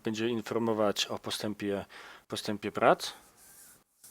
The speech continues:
Oczywiście osoby, które do tej pory korzystały z Webtweakera, stwierdzą, że nie odkrywam żadnych, y, żadnych tam nowości, ale są n-, na pewno osoby, które nigdy nie korzystały,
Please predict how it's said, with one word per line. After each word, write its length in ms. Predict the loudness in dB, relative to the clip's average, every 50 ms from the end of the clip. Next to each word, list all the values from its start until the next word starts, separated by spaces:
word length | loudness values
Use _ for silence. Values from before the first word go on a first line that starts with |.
| -20 -20 -20 _ _ -20 -20 -20 _ _ _ _ -10 -10 -10 -6 -4
Oczywiście 440 | 2 2 4 6 6 6 6 8 6
osoby, 300 | 8 6 6 4 4 2
które 260 | 4 6 8 8 8
do 80 | 8 8
tej 120 | 6 4
pory 200 | 4 4 2 2
korzystały 480 | 2 2 2 2 4 8 8 8 8 8
z 80 | 6 2
Webtweakera, 760 | -2 -2 -2 -6 -2 0 2 4 6 6 8 8 8 6 4
stwierdzą, 340 | 2 -2 -4 -4 -2 -2 -2
że 160 | 0 -2 -2
nie 300 | -4 -2 -2 -2 -2 -4
odkrywam 500 | -4 -8 -6 -4 -2 0 0 0 -2 -2
żadnych, 720 | 0 0 0 0 0 -4 -4 -4 -4 -6 -6 -8 -10 -8
y, 380 | -6 -4 -4 -4 -4 -4 -6 -6 -8
żadnych 640 | -6 -4 -2 -4 -4 -4 -6 -6 -6 -8 -8 -8
tam 220 | -10 -10 -8 -6 -6
nowości, 640 | -6 -4 -4 -4 -4 -4 -6 -6 -6 -6 -6 -6 -6 -10 -10 -10 -10 0 4
ale 440 | 6 8 8 8 8 6 4 2 -2 -8
są 360 | -8 -4 0 2 4 6 6 4
n-, 280 | 4 0 -4 -6 -4 -4
na 100 | -2 0
pewno 260 | 2 2 4 4 4
osoby, 320 | 4 4 2 2 2 2 0
które 300 | 0 0 0 2 2 2
nigdy 260 | 0 0 0 0 -2
nie 120 | -2 -2
korzystały, 840 | -4 -4 -4 -4 -6 -4 -4 -2 0 2 2 2 2 2 0 -2